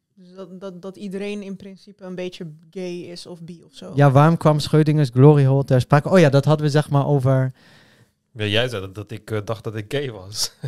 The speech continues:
Speaker 3: <laughs>
Speaker 1: En ik zei, was je het daar niet mee eens? Dat het om stimulatie gaat.
Speaker 2: Oh ja, zeg maar die, die stimulatie. Nee, kijk, ik geloof dat, ehm, op het moment dat jij niet ziet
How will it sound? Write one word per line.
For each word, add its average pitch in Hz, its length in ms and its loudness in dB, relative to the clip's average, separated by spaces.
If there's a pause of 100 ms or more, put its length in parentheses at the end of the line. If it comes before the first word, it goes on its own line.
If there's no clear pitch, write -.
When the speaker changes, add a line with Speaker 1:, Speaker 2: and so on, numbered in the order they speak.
Speaker 3:
<laughs> - 340 -14
Speaker 1:
En - 80 -8
ik - 100 -6
zei, 190 200 -4
was 190 160 -4
je - 60 -12
het 190 60 -10
daar 190 120 -4
niet 202 120 -4
mee 196 140 -6
eens? 180 420 -8 (440)
Dat 180 100 -16
het 196 100 -14
om 190 100 -10
stimulatie 202 720 -6
gaat. 190 380 -20 (140)
Speaker 2:
Oh 233 160 6
ja, 123 260 4
zeg 147 220 2
maar 151 300 2
die, 143 440 0
die 131 140 0
stimulatie. 135 840 2 (140)
Nee, 143 440 4
kijk, 151 320 2
ik - 220 -10
geloof 135 520 2
dat, 123 340 -2
ehm, 117 440 0 (1400)
op 143 160 4
het 143 120 6
moment 143 420 6
dat 135 160 2
jij 131 340 4
niet 131 300 2
ziet 123 440 2